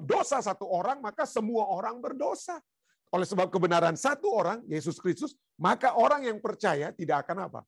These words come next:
Binasa, tapi akan dibenarkan. Jadi semua itu termasuk Henok berdosa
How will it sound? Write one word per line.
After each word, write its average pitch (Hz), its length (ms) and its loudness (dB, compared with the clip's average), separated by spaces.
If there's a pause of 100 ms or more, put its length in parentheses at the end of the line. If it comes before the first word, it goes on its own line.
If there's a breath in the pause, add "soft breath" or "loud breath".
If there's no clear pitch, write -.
(160)
Binasa, 160 480 -4
tapi 127 240 -6
akan 165 240 -6
dibenarkan. 202 560 -10
Jadi 349 160 -2 (240 loud breath)
semua 427 640 2
itu - 240 -8 (240)
termasuk 196 400 0
Henok 202 400 0
berdosa 170 640 0